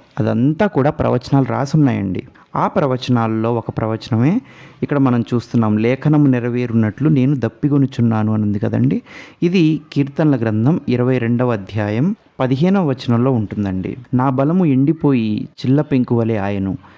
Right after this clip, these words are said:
నా నాలుక నా దవడను అంటుకొని ఉన్నది" అని ఉందండి ఇక్కడ.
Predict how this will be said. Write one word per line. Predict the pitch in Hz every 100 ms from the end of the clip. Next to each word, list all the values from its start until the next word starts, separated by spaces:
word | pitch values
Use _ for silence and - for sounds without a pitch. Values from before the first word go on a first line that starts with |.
| _ -
నా | 110 127 185
నాలుక | 170 123 113 110 107 104 -
నా | 117 123
దవడను | 113 123 143 156 123 110 - - -
అంటుకొని | 117 131 160 160 147 110
ఉన్నది" | 104 101 98 101 - _ _ -
అని | 113
ఉందండి | 104 101 98 95
ఇక్కడ. | - 98